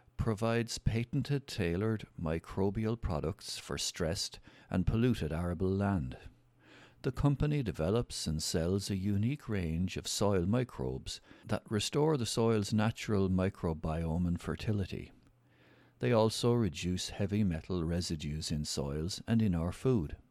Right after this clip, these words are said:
Microgen Biotech's vision is to feed the world with safe foods that are produced sustainably.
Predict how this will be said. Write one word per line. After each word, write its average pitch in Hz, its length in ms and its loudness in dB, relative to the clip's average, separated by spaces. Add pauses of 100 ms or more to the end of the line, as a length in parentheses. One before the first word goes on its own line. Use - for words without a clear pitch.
(1120)
Microgen 120 720 2
Biotech's 101 640 2
vision 104 500 2
is 110 180 -2
to 104 100 0
feed 175 320 0
the 107 100 4
world 95 400 4
with 113 160 0
safe 139 380 0
foods - 600 -2
that 98 180 0
are 95 100 2
produced 110 580 0 (160)
sustainably. 113 1000 0